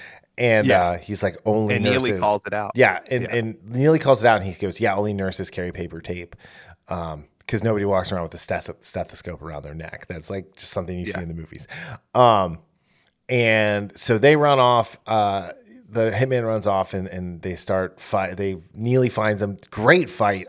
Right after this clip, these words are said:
Speaker 1: I thought Neely was gonna get more hurt than she did, um, 'cause she took a bone saw to the arm. Um,
Speaker 2: Yeah.
Speaker 1: but, uh, you know, Reacher comes in and just yeets the guy across the room and then, <laughs> like, knocks him down, unfortunately,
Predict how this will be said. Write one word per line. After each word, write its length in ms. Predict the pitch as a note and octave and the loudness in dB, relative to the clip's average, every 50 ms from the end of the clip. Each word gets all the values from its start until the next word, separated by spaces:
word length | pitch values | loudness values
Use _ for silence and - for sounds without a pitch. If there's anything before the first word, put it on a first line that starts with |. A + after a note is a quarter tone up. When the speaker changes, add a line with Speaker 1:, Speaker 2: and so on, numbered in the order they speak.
| _ - | _ 2
Speaker 1:
I 100 | D3+ F#3 | 2 4
thought 220 | - C#4 A#3+ - | 6 4 4 4
Neely 280 | A2 A#2+ B2+ B2+ A#2 G#2+ | 4 2 2 2 2 0
was 180 | G2+ G2 F2+ - | -2 -4 -4 -4
gonna 180 | G#2+ G2 G2 | -6 -6 -6
get 220 | F#2 F#2+ F2+ E2+ F#2 | -6 -8 -10 -8 -8
more 500 | F#2 F#2+ G2 G2 G#2+ G#2+ G#2 G#2+ G#2 - - - - - _ _ | -6 -4 0 0 2 2 2 0 -4 -8 -12 -20 -20 -20 _ _
hurt 440 | - - A#2 B2 B2+ - - _ _ | -2 0 0 0 0 -4 -10 _ _
than 140 | A2+ G#2+ G2 | -10 -8 -6
she 200 | - - G#2 G2 | -6 -6 -8 -8
did, 400 | E2 G2+ G2+ G#2+ C#3+ F#3 A3 - _ _ _ _ _ _ _ _ _ _ _ _ _ - | -6 -4 -2 -2 -2 -4 -6 -12 _ _ _ _ _ _ _ _ _ _ _ _ _ -2
um, 420 | A2 G#2+ G2+ F#2+ F#2 F2+ E2+ E2+ - - _ | 0 0 0 0 -2 -4 -6 -8 -10 -14 _
'cause 140 | - A2 - | -6 -4 -4
she 140 | - A2 | -4 -4
took 180 | G2 - A2+ G2+ | -4 -4 -4 -4
a 60 | F#2+ | -4
bone 300 | E2 - F#2 F#2+ G#2 A2 | -2 -2 -2 -2 -2 -4
saw 260 | - - A2+ A2 A2 G#2+ | -2 0 0 0 0 -2
to 140 | - - F2+ | -4 -6 -8
the 100 | D2+ D#2+ | -8 -8
arm. 360 | - E2 F#2 A2+ C#3+ D#3+ D#3+ - - - - - - _ _ _ - | -6 -4 -4 -4 -4 -6 -8 -10 -16 -20 -20 -20 -20 _ _ _ -4
Um, 460 | G2+ G2 F#2 F2 E2 D2+ D2 C#2+ - | -2 -2 -2 -2 -4 -8 -10 -8 -4
Speaker 2:
Yeah. 260 | B2 A#2+ G#2+ F#2+ F2 - - _ _ _ _ _ _ _ _ _ | -2 -2 -2 -2 -4 -6 -12 _ _ _ _ _ _ _ _ _
Speaker 1:
but, 440 | A2+ A#2+ A2+ G#2 G2+ F#2+ - - _ - | 6 6 6 6 6 2 -2 -8 _ -4
uh, 400 | G2 G2 F#2 F2 D#2+ D2+ D2 D#2+ - _ _ _ _ - - - _ | -4 -2 -2 -2 -4 -6 -8 -12 -18 _ _ _ _ -20 -20 -16 _
you 120 | A2 B2 A#2+ | 0 2 2
know, 60 | G#2+ | 4
Reacher 320 | G#2 C#3 D3+ C#3+ D#3 C3+ - | 6 6 6 6 6 2 2
comes 240 | - A2 G#2 F#2 | 2 0 0 0
in 140 | G2+ G2 F#2+ | -2 -2 -2
and 100 | F#2 F2 | -4 -6
just 260 | D#2+ F#2 E2+ F2 G2 | -6 -6 -8 -8 -8
yeets 280 | G#2 A2 A#2 A2+ - - | -6 -6 -4 -4 -6 -6
the 60 | F#2 | -2
guy 180 | G#2+ F#2+ F#2 F2+ | 0 2 2 2
across 360 | F2+ - - G#2 F#2 F2 - | 2 0 0 0 0 0 -2
the 100 | - G2 | -4 -6
room 440 | E2+ F#2 G2+ G2 F#2+ F2 F2 F2 F2 - _ _ - - - _ _ _ | -4 -4 -4 -4 -4 -4 -6 -8 -10 -14 _ _ -20 -20 -20 _ _ _
and 240 | - A2 G#2+ A2+ A2 A2+ | -4 -2 -2 0 0 0
then, 200 | G#2+ G2 F#2 - - - | 0 -2 -2 -6 -10 -4
<laughs> 80 | - | 2
like, 240 | D3 C3 B2 A2 F#2+ | 4 4 4 4 0
knocks 320 | G2+ G#2+ A2 A#2 A#2+ - - | 0 0 2 2 2 0 -2
him 100 | A2 G2 | -2 0
down, 400 | G2 G2+ G2+ G2 F#2+ F#2 F2+ - _ - - _ - | 0 2 2 2 0 -2 -6 -10 _ -20 -20 _ -6
unfortunately, 600 | G2+ G#2+ G#2+ - - A2+ A2+ G#2 - G2 F#2+ F#2 | -6 -4 -4 -2 0 2 2 2 0 -4 -6 -8